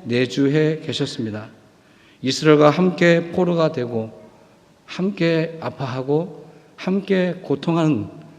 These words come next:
고통하는 하나님으로 해석하기도 했습니다. 고난의 동반자, 고난과 함께 하시는 하나님,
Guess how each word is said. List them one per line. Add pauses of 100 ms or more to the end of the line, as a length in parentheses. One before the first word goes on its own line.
(320)
고통하는
하나님으로
해석하기도
했습니다. (1700)
고난의
동반자, (1000)
고난과
함께
하시는
하나님,